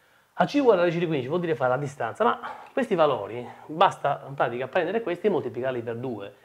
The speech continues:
e elevarli al quadrato, visto che basta fare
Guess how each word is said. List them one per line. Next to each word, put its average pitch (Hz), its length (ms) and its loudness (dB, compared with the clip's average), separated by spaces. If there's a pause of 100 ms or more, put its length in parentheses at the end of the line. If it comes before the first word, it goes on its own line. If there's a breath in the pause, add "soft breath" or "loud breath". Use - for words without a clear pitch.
(120)
e 175 200 0
elevarli 151 420 0
al 139 100 -2
quadrato, 110 600 -2
visto 135 260 -6
che 110 260 -6 (240 soft breath)
basta 123 220 -6
fare 101 340 -6